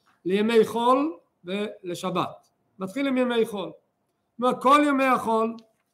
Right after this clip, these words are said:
לא ירדו לפני התיבה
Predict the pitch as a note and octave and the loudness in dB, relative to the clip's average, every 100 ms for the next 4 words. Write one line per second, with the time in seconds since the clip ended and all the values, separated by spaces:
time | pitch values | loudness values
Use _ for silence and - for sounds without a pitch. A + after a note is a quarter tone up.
0 | _ _ _ F3 F#3+ A3+ C#4+ D#4 D4+ C4 | _ _ _ -6 0 4 4 4 4 2
1 | B3+ A#3+ A3+ F#3 C4+ C#4 C4+ B3 - G#3+ | 0 -2 -4 -2 0 2 0 -2 -8 -8
2 | A3+ B3+ A#3 A3+ G3+ F#3 G3 A#3+ | -4 -2 -2 -4 -4 -2 -2 -2